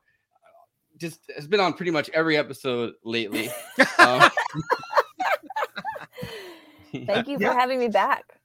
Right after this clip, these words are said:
Speaker 3: <laughs> It's always fun
Speaker 2: What a
Speaker 3: with you guys.
Speaker 2: What a great
Speaker 1: I think,
Speaker 2: intro
Speaker 1: I think
Speaker 2: that
Speaker 1: we need to be, I think we need to be thanking you at this point for how, how often you're on these, <laughs> these
Speaker 4: Indeed.
Speaker 1: panels lately.
Speaker 3: <laughs> Yeah, ready for my ro-, my royalties to start coming in.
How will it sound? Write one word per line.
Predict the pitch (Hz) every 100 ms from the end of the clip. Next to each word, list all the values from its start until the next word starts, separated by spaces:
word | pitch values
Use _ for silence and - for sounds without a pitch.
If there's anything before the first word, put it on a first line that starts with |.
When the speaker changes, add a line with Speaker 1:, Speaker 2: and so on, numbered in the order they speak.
| _
Speaker 3:
<laughs> | _ -
It's | 330 339 - 370 - 415 165 - - 165 151 - 143 147 - 160
always | 240 247 240
fun | 233
Speaker 2:
What | 247
a |
Speaker 3:
with | 208
you | 175
guys. | 151 147 - _ _ _ _ - 170 147
Speaker 2:
What | 170
a | 185
great | 208 214
Speaker 1:
I |
think, | 196
Speaker 2:
intro | 220 190
Speaker 1:
I |
think | 170
Speaker 2:
that | 156
Speaker 1:
we | 220
need | 226 233
to | 180
be, | 190 156
I |
think | 170 208
we | 202
need | 185
to | 151
be |
thanking | 135 143 135 135
you | 143
at | 123
this | 104 -
point | 117 104 78
for | 113 101 67 - _ - -
how, | - 117 110 101
how | 117 113
often | 113 113 107
you're | 110
on | 107 107
these, | 117
<laughs> | - - -
these | 156 170
Speaker 4:
Indeed. | 190
Speaker 1:
panels | 185 135 -
lately. | - - 98 349
Speaker 3:
<laughs> | - 381 403 381 370 330 - -
Yeah, | 254 240
ready | 226 254
for | 294 269
my | 233 214
ro-, | 214 196
my | 202 185
royalties | 190 190 190 190 170
to | -
start | - 160 -
coming | 156 156
in. | 147 196